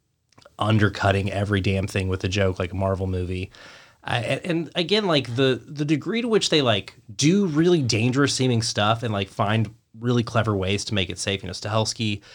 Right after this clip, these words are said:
having been a stunt uh, on the stunt team for The Crow, where Brandon Lee died, like, he takes safety so seriously. And, like, when you see the behind the scenes stuff of, like,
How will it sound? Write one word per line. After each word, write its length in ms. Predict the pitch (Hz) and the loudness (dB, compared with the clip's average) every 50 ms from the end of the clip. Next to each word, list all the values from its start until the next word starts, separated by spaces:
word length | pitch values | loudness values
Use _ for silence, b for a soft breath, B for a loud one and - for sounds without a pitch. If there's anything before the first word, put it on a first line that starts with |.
| B B B B B | B B B B B
having 300 | 101 98 98 95 92 87 | -2 -2 -2 -2 -4 -2
been 280 | 90 101 101 101 98 | -2 -2 -2 -2 -2
a 80 | 95 90 | -2 -4
stunt 320 | - - - 104 101 95 - _ _ _ _ _ - | -4 -2 0 0 -2 -2 -4 _ _ _ _ _ -4
uh, 280 | 101 95 92 90 82 - - - - 107 | -2 -2 -2 -2 -4 -6 -8 -12 -10 -4
on 120 | 107 104 104 | 0 0 0
the 80 | 98 | 0
stunt 260 | - - 107 104 95 | 0 0 0 0 0
team 240 | - - 104 98 95 | -2 -2 -2 -2 -2
for 340 | 87 - 90 87 78 73 67 - - - | -4 -6 -6 -6 -6 -8 -10 -12 -14 -16
The 240 | - 98 95 95 90 | -16 -12 -8 -8 -8
Crow, 440 | - - 185 190 190 170 156 151 | -6 -2 0 2 2 4 4 2
where 120 | 156 131 113 | 2 0 -2
Brandon 340 | 92 - 95 90 90 95 110 | -4 -4 -4 -4 -4 -4 -2
Lee 160 | 151 180 175 | -2 0 0
died, 400 | 147 151 139 135 135 139 117 - | 2 2 2 2 2 2 0 -4
like, 180 | - 69 - | -8 -12 -12
he 120 | - - 110 | -12 -12 -8
takes 280 | - - 123 113 - | -4 -4 -4 -2 -2
safety 300 | - 120 107 104 - - - | -2 -2 -2 -2 -4 -6 -6
so 340 | - - - 139 143 143 131 | -4 -2 0 2 2 2 2
seriously. 720 | - - 113 104 101 98 98 95 - - 98 95 92 76 | 2 0 0 0 0 0 0 0 -2 -2 -4 -2 -2 -2
And, 180 | 85 98 101 98 | -2 -2 -2 0
like, 220 | 98 98 92 - | -2 -2 -2 -2
when 100 | - 120 | -2 -2
you 60 | 120 113 | 0 2
see 140 | - - | 2 4
the 80 | 151 143 | 4 4
behind 220 | 127 120 120 113 | 4 6 6 4
the 60 | 110 113 | 4 2
scenes 200 | - 110 107 - | 0 -2 -2 -2
stuff 220 | - 104 101 - | 0 -2 -2 -2
of, 80 | 98 92 | -2 -4
like, 180 | 95 87 - | -4 -4 -6